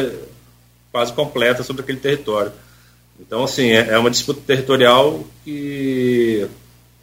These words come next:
que envolve milhões de questões e, e é uma, é uma disputa de três mil anos, religiosa,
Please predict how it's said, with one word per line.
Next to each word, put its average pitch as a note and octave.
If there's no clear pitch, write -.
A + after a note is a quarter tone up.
que C3
envolve A#2+
milhões A#2
de -
questões C#3
e, A#2+
e G#2
é G#2
uma, A2
é G#2
uma G#2+
disputa A#2
de G#2
três A#2
mil G#2
anos, A#2
religiosa, A2